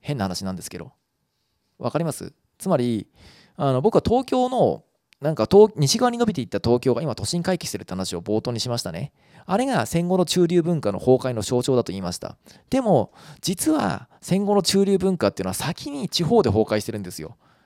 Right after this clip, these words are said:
昔、ファストフードっていう言葉がありましたね。何かこう、あの、関西で言うといないちとかね、あの辺に見られる光景ですね。あの、ロード、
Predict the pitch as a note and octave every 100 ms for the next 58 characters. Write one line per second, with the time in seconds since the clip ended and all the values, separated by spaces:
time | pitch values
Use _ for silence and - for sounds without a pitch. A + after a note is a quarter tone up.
0 | _ _ - D3 A#3+ A#3 D3+ - D3 A#3+
1 | A3+ A3+ F#3 B2 - G2+ E2+ - G2+ D#2
2 | F2+ G#2 C3 - - C#3+ _ _ _ _
3 | _ _ - C#3 B2 G#2 G#2 G2+ - A#2
4 | A2 G#2+ - A3+ E3+ G#2 F#2 G#2+ A#2+ E3
5 | - - - C#3 - _ _ _ B2+ C#3
6 | D#3+ C#3+ D3+ C3+ F#2 G2 F#2+ E2+ F2 A2+
7 | D3 - _ _ _ G#2+ F#2 F#2 F#2 F#2
8 | F2+ - _ _ _ _ _ - A#2 A#2
9 | -